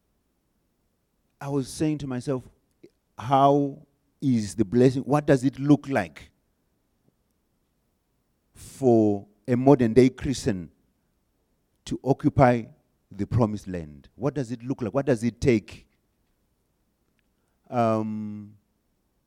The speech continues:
what does it take for the modern day Christian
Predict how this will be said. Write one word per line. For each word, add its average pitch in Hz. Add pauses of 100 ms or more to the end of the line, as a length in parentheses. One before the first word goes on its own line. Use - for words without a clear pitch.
(380)
what 135
does 135
it 135
take 139 (160)
for 110 (260)
the 110
modern 127
day 120
Christian 117